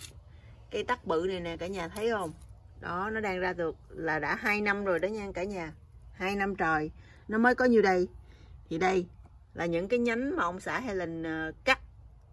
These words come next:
ờ, cái nhánh rồi mình sẽ ghim xuống dưới cái đất. Cây nào sống được thì nó sống, còn cây nào chết thì thôi. Thì khi nó sống rồi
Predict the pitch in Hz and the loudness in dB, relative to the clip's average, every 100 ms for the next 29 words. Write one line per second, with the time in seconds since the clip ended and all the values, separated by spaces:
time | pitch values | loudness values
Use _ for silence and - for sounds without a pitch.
0 | - - - - - - - 180 180 233 | -20 -20 -20 -20 -20 -20 -8 -6 2 4
1 | 233 247 269 190 175 170 170 156 170 208 | 4 2 -2 -2 0 2 0 0 0 2
2 | 226 220 - 247 247 247 247 233 269 - | 2 2 4 2 4 2 4 2 0 -8
3 | - - - - 202 190 156 156 220 254 | -20 -20 -14 -4 0 2 2 2 -2 2
4 | 180 151 - 175 170 196 220 240 196 165 | 4 2 0 -6 -4 -2 -2 -2 -4 -4
5 | 185 170 151 214 240 - 170 156 175 175 | -2 -2 2 2 2 -4 -6 -4 0 0
6 | 180 - - - - - - - - - | 0 -6 -20 -20 -20 -20 -20 -20 -20 -20
7 | - 165 214 214 220 233 220 254 190 160 | -8 -4 2 2 2 0 0 2 4 4
8 | 156 | 2